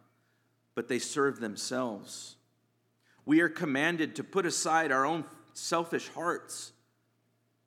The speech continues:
as we commune with one another, thinking more highly of each other than we do ourselves, not getting into these foolish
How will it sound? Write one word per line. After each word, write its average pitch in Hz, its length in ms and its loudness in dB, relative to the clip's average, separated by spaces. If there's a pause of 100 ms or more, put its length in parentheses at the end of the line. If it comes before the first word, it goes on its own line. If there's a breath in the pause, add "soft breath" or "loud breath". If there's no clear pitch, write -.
(680)
as 131 220 -4
we 139 120 0
commune 151 480 -2
with 139 200 -4
one 135 140 -4
another, 127 400 -4
thinking 175 460 -4
more 151 220 0
highly 143 580 -2 (680)
of 127 160 0
each 135 220 0
other 147 280 4
than 127 180 0
we 131 100 0
do 143 220 2
ourselves, 131 540 0
not 139 300 0
getting 165 280 0
into 160 200 0
these 135 260 -2
foolish 160 360 4